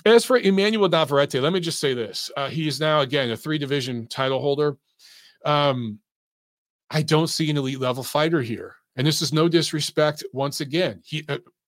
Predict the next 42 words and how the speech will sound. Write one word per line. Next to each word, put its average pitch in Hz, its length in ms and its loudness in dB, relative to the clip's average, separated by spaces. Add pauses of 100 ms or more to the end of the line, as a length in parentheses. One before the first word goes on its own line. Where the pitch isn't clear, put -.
(120)
Emmanuel 190 340 4
Navarrete, 170 580 4 (380)
hardworking 185 640 4
fighter. 160 400 0 (720)
Again, 135 260 0
gets 127 180 -6
the 139 100 -4
most 170 500 -2
out 175 140 2
of 160 100 -6
his 165 160 0
ability. 139 560 -2 (320)
Now, 151 420 2 (800)
you 190 140 -14
can 220 160 -10
make 220 180 -2
an 208 80 4
argument 208 440 0
he 196 100 0
was 180 160 0
a 175 40 2
weight 175 300 2
bully 190 400 2
further 185 380 2
down 175 240 0
the 160 80 -2
weight 156 200 0
scale 156 360 0
and 156 80 -2
all 151 140 2
that. 175 120 0
He's 151 220 -2
not 175 200 2
gonna 226 160 0
be 208 180 0
a 196 40 8
weight 208 240 4
bully, 170 400 2 (460)
uh, 135 80 2
or 135 120 4
size 202 480 2
bully 143 520 0